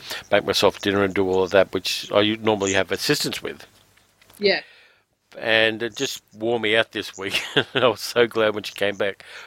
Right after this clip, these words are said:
Speaker 1: for a number of reasons.
Speaker 2: Yes. It's tough doing it on your own.
Speaker 1: Oh, absolutely. But, you know, you, you do it because you wanna cut the other person's slack.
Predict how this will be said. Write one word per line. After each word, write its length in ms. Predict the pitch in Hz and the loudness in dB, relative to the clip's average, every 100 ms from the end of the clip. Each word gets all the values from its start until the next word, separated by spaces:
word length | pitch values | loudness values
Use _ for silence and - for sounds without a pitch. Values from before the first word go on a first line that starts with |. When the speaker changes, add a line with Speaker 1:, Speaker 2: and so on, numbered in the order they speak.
| - | -6
Speaker 1:
for 200 | - 147 | 2 2
a 60 | |
number 240 | 131 113 98 | 4 0 -2
of 120 | 87 | -2
reasons. 460 | 98 95 90 - - _ _ _ _ _ _ _ | -4 -4 -10 -16 -18 _ _ _ _ _ _ _
Speaker 2:
Yes. 400 | 220 - - - - - | -16 -12 -12 -8 -8 -2
It's 240 | 277 - | -4 -2
tough 240 | 370 381 - | 0 0 2
doing 180 | 240 | 2
it 40 | 196 | 4
on 180 | 160 175 | 0 0
your 180 | 170 170 | 2 2
own. 160 | 151 - - | -2 -8 2
Speaker 1:
Oh, 120 | 180 | 6
absolutely. 600 | 196 165 - 123 160 139 107 | 8 6 0 -2 -2 -2 -2
But, 260 | 101 113 - _ | 4 4 2 _
you 120 | 277 113 | 2 2
know, 80 | |
you, 200 | 113 131 | 4 2
you 220 | 120 - 127 | 0 0 2
do 220 | 123 113 | 6 4
it 100 | 95 | 4
because 440 | 101 - 101 92 | -4 -2 -4 -4
you 60 | 110 | -6
wanna 200 | 104 98 | -4 -4
cut 260 | - 104 - - | -2 -2 -2 -4
the 100 | 104 | -2
other 120 | 95 | -2
person's 360 | - 98 - - | -4 -6 -6 0
slack. 240 | - - | 0 0